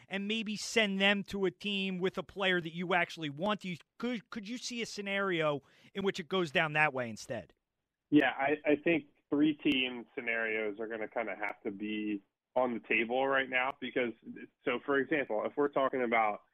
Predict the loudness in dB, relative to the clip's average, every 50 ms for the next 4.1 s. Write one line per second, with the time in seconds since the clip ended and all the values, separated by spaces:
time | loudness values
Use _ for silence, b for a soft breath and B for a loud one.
0 | _ _ _ _ _ _ _ -6 -6 -4 0 4 4 4 4 2 2 2 2 2
1 | 0 -2 -4 -8 _ _ 2 2 2 -2 -8 -4 -2 0 0 0 0 0 0 0
2 | 2 2 2 0 0 4 4 6 6 4 2 2 -2 -2 0 0 -2 -2 -4 -8
3 | -8 -4 -4 -2 -2 -2 0 -2 -2 -2 -4 -6 -2 -2 0 2 2 2 2 0
4 | -2